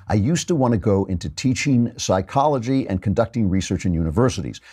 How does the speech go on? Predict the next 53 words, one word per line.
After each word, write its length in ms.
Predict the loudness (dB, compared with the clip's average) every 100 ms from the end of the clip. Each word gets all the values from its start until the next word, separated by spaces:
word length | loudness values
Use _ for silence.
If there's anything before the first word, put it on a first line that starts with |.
| -10
I 60 | -2
know 160 | 0 2
universities 640 | 2 2 0 0 -2 0
are 60 | 0
losing 420 | 2 2 2 0
to 100 | 0
the 80 | 0
radical 360 | 0 0 -2
left 280 | 0 0 -2
and 120 | -6
that 80 | -6
the 80 | -6
field 260 | -2 -2
of 80 | -2
psychology 560 | -4 -2 0 2 2 -2
is 80 | -2
being 140 | -2
consumed 800 | -2 -6 -4 -2 2 2 2 0
by 100 | -2
social 400 | -2 -2 -2 -2
justice 340 | -2 -2 -4
warriors. 400 | -2 0 0 -2
Too 200 | -4 -4
true. 340 | -2 0 -2 -2 -14 -20 -8 0
But 80 |
I 80 | 0
feel 160 | 2 0
guilty 340 | 2 0 2
walking 340 | 2 2 0 -2
away 180 | -2 0
from 100 | -2
the 80 |
training 540 | -2 -2 0 2 2 2
of 100 | 2
those 260 | 0 0
who 120 | 0 0
will 100 | 0
be 140 | 0
responsible 600 | -2 -2 -2 0 -2 -4
for 120 | -2
the 80 | 0
mental 280 | 0 0 -2
health 280 | -2 -4 -6
of 60 |
future 260 | -10 -12 -8
generations. 580 | -4 0 2 0 -2 -14 -20 -18 -6
I'm 140 | 0
not 240 | 2 0 -2
sure 320 | 0 0 2
when 240 | 0 0
to 100 | -2
keep 280 | -4 -4 -4
fighting 560 | 0 0 0 -2 -2